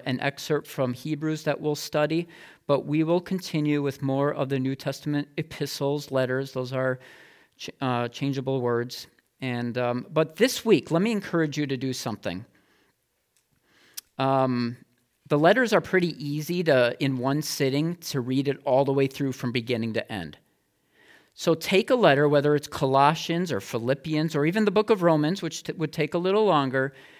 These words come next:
and read it all the way through. It might take you a half hour, forty-five minutes.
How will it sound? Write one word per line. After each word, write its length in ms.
and 240
read 240
it 280
all 220
the 80
way 180
through. 520
It 100
might 220
take 220
you 80
a 20
half 300
hour, 200
forty-five 600
minutes. 460